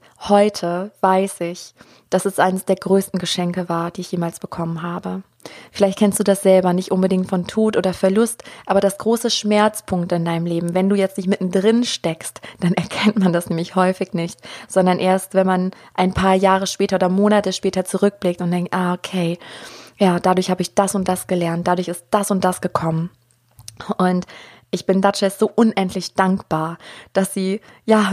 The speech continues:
über diesen für mich damals schmerzhaften Weg aus dem Körper gegangen ist. Also es war, ähm,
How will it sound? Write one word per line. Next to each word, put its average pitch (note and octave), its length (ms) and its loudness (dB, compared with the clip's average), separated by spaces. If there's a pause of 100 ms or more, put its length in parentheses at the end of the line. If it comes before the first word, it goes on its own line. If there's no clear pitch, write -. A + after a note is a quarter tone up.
über G3 180 4
diesen G#3+ 440 0
für G3+ 140 -2
mich G3+ 180 0
damals F#3+ 320 0
schmerzhaften F#3+ 520 -4
Weg F#3+ 160 0
aus F#3 100 -2
dem F3+ 140 -6
Körper G3 320 0
gegangen F3+ 480 0
ist. F3+ 140 -8
Also F3 140 -2
es G3 140 -8
war, F3+ 280 0 (580)
ähm, F3+ 400 -2